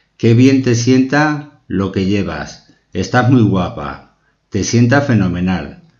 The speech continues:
dijo muy efusivo. «Tú también», respondió ella.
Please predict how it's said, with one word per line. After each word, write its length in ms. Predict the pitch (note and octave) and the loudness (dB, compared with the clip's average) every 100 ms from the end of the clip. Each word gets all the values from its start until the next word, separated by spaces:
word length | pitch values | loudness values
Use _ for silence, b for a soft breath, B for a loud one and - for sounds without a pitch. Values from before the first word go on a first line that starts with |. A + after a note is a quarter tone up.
| _ - | _ -8
dijo 380 | F2+ A#2 A#2+ A#2+ | 0 2 4 4
muy 220 | A2 G2+ | 6 4
efusivo. 840 | G2+ F#2+ - E2 C#2+ C#2 C#2 _ _ _ _ | 0 -4 -4 -8 -8 -14 -16 _ _ _ _
«Tú 160 | A#2 A#2 | 0 2
también», 720 | C3 A2+ E2 D2 C#2+ - _ _ _ - | 4 4 2 -4 -10 -16 _ _ _ -10
respondió 580 | F#2 F2+ G2 G2 G#2+ G#2 | -8 -6 -4 0 2 0
ella. 540 | F2 D#2 D2+ D2 - | -2 -6 -10 -12 -16